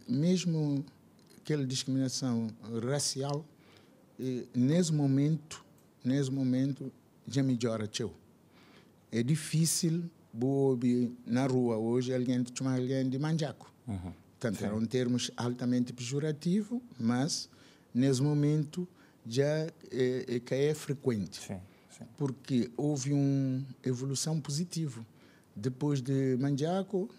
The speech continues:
Speaker 1: amigo, depois
Speaker 2: Uhum.
Speaker 1: de amigo, eh, mano,
Speaker 2: Sim.
Speaker 1: depois de mano, namorado, namorada,
Speaker 2: Uhum.
Speaker 1: esposa,
Speaker 2: Sim.
Speaker 1: marido. Então, isso foi, eh,
Speaker 2: Sim.
Speaker 1: fantástico e espetacular a nível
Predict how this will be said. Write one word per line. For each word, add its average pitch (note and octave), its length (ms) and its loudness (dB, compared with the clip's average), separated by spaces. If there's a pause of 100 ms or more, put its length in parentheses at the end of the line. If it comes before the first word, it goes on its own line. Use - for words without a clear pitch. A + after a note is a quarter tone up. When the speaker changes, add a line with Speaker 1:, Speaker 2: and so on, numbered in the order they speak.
(120)
Speaker 1:
amigo, E3 580 2 (260)
depois A#2+ 300 -2
Speaker 2:
Uhum. - 60 -4
Speaker 1:
de C#3 120 0
amigo, D#3 560 0 (440)
eh, C3 480 2
mano, D#3+ 440 2 (380)
Speaker 2:
Sim. G#2+ 240 -6
Speaker 1:
depois B2+ 400 0
de C3+ 120 2
mano, D3+ 500 4 (280)
namorado, D3 760 0
namorada, D#3 760 -2
Speaker 2:
Uhum. A2 100 -4
Speaker 1:
esposa, D3+ 800 0
Speaker 2:
Sim. C3+ 60 0
Speaker 1:
marido. C3+ 460 0 (480)
Então, C3+ 180 0
isso C3 260 -2
foi, C#3 380 -2 (320)
eh, C3 60 -6
Speaker 2:
Sim. B2+ 80 -2
Speaker 1:
fantástico C#3 760 -2
e C#3+ 140 -6
espetacular C3+ 800 -2
a C3 60 2
nível C3+ 440 0